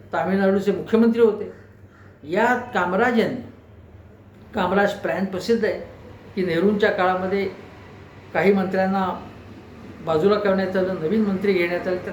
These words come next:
कॅमरा-, कामराज प्लॅन म्हणतात, त्या काही जणांना पक्षाच्या कार्यासाठी पाठवण्यात आलं. हे कामराज अत्यंत लोकप्रिय असे नेते होते, पण गरिबीमुळे मला वाटतं त्यांचे वडील लवकर वारले, मग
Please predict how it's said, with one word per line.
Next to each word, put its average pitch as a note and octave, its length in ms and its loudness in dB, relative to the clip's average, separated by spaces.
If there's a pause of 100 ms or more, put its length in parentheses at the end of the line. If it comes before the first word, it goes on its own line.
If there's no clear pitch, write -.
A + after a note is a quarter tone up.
कॅमरा-, F3 320 -2
कामराज F3+ 420 -2
प्लॅन F3+ 260 0
म्हणतात, F3+ 320 -8
त्या E3+ 160 -2
काही E3+ 220 -4
जणांना F#3 240 -4
पक्षाच्या - 800 -4
कार्यासाठी F#3 500 0
पाठवण्यात F3+ 480 -2
आलं. D#3 140 -4 (320)
हे A#3 100 8
कामराज F3 420 0 (580)
अत्यंत C4 460 0 (100)
लोकप्रिय A#3 600 2
असे G#3+ 420 0 (200)
नेते E3 260 -6
होते, C3+ 260 -4 (360)
पण B3+ 140 6
गरिबीमुळे F#3+ 840 2 (640)
मला G3 180 4
वाटतं G#3+ 180 2
त्यांचे G3 340 0
वडील F#3 340 0 (100)
लवकर D#3 400 -2
वारले, F3+ 440 -2 (140)
मग F3 300 -8